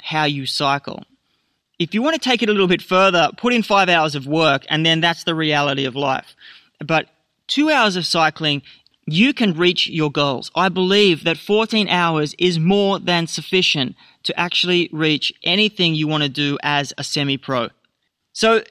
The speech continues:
let's get to that quote from the top of the show. It's Froomey. Chris Froome talking about his relationship with Wigo. It sounds a little professional, doesn't it? And I don't mean professional in a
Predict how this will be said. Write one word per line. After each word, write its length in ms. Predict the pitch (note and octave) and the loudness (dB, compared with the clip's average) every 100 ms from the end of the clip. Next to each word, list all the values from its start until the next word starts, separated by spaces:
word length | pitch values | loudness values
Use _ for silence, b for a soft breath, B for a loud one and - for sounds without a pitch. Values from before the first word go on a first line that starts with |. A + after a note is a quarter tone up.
| _ | _
let's 240 | G3+ C4+ - | 0 0 2
get 160 | C#4+ | 0
to 100 | A3+ | 2
that 160 | F#3+ E3+ | 0 0
quote 300 | - E3 D3+ | 0 0 0
from 100 | D#3 | 0
the 100 | D3+ | 0
top 220 | - D3 | 0 -2
of 60 | D3 | 0
the 80 | C#3+ | 2
show. 420 | - D#3+ D#3+ E3 | 4 4 2 0
It's 560 | - B3+ B3+ - - - _ _ | 2 2 2 -4 -6 -8 _ _
Froomey. 1300 | - F#3 G#3 C#4 D4+ C#4+ A#3+ G3 F3 D3+ C#3+ C3 C3+ - | -10 2 4 6 6 4 4 4 4 4 2 0 -4 0
Chris 220 | F#3 - | 0 2
Froome 360 | G#3+ F#3+ F3+ | 2 4 2
talking 320 | - A#3+ A3+ G3 | 2 0 2 2
about 200 | E3+ E3 | 2 0
his 120 | D3 | 2
relationship 460 | D#3+ D#3 D3 D#3+ | 0 0 0 -2
with 120 | D3+ D3 | -2 0
Wigo. 360 | E3 D#3+ D3 B B B B | 0 2 0 B B B B
It 100 | - | -6
sounds 240 | - B3 F3+ | 0 2 4
a 60 | |
little 540 | D3 D#3 F3+ G#3 G3 - - | 2 2 4 2 2 -2 -10
professional, 760 | - - - F3+ - C3+ B2 - - | -12 -6 -2 0 0 0 -2 -6 -6
doesn't 260 | D3 C#3 B2 | -4 -2 -2
it? 140 | - | -2
And 140 | D3+ D#3+ | 0 2
I 80 | |
don't 180 | E3+ G3+ | 2 2
mean 160 | F#3 F3 | 2 0
professional 580 | E3 F3+ D#3+ E3 D3+ - | 0 0 0 0 -2 -2
in 140 | D#3 | -2
a 140 | D3 | -2